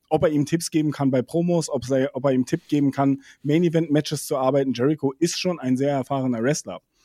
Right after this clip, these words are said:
Letzte Wo-, letzte Mal, als wir uns gesehen haben, vor zwei Wochen, hab ich noch gesagt, „Ja, das könnte schon so ein bisschen noch weitergehen“, weil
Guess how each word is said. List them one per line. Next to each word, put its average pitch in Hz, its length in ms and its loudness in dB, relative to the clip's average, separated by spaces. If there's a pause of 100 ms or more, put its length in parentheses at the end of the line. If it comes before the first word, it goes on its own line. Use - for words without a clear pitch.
(520)
Letzte 226 400 -2
Wo-, 240 160 2
letzte 165 320 2
Mal, 254 80 2
als 196 140 0
wir 208 80 2
uns 202 120 0
gesehen 190 300 2
haben, 190 140 2
vor 175 120 -2
zwei 160 220 2
Wochen, 170 160 2
hab 165 80 -2
ich 147 80 0
noch 156 160 -2
gesagt, 143 280 -2
„Ja, 156 220 2
das 220 160 -8
könnte 208 240 -2
schon 247 220 0
so 233 160 2
ein 233 200 0
bisschen 254 260 -2
noch 220 180 -4
weitergehen“, 233 560 0
weil 196 320 0